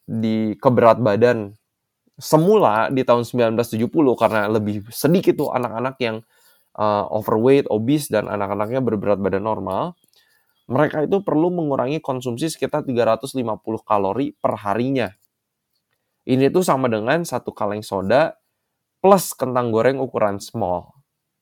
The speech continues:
Kalau orang-orang dewasa zaman sekarang pengen memiliki berat badan mereka kembali di tahun sembilan belas tujuh puluh gitu kan, eh, mereka perlu mengurangi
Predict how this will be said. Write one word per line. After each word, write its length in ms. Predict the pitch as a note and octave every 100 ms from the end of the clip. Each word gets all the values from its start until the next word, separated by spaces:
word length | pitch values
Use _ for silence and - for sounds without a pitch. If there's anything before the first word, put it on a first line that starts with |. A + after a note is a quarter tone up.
| _ _ _ _ _ _ _ _ -
Kalau 340 | C3 F#3 G3
orang-orang 400 | E3+ C#3 B2+ C3
dewasa 320 | A#2 A2 A#2
zaman 400 | A2+ A2+ A2+ D3+
sekarang 560 | E3 - A#2+ F#2 F2+ A#2 -
pengen 560 | A#2 A2 G#2+ A2 A2 A2+ _ _ _ _
memiliki 400 | A2 A#2+ C#3 C#3+
berat 160 | B2 A#2
badan 540 | A2 A2 A2 A2+ A#2 _ _ _ -
mereka 400 | C#3 E3 F3 D#3+
kembali 540 | D#3 C#3+ D3 E3+ E3
di 20 |
tahun 240 | C#3 C#3+ C#3
sembilan 160 | C3+
belas 160 | C3 C3+
tujuh 180 | C3 C3 -
puluh 280 | C#3+ F3 C#3
gitu 160 | A#2+ G2+
kan, 240 | A#2+ D3+ - _ _ _
eh, 200 | - A#2+
mereka 320 | A#2+ B2 D#3
perlu 240 | D#3 C#3+ D3
mengurangi 580 | C3+ B2 A#2 A2+ C3